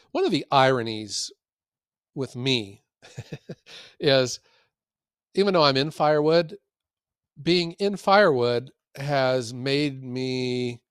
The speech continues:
appreciate trees uh, more than I did before. And I wouldn't call myself, like, a wood snob, but I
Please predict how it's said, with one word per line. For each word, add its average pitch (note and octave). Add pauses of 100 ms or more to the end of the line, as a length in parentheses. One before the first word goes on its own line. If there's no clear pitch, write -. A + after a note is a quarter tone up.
(360)
appreciate A#2+
trees G#2+ (1400)
uh, A2+
more A#2+ (120)
than B2
I A#2
did A2+
before. - (1160)
And B2+ (360)
I E3
wouldn't G#3
call D#3+
myself, C3+
like, A#2+ (260)
a A2+
wood C3
snob, D3+ (1400)
but C3 (300)
I D#3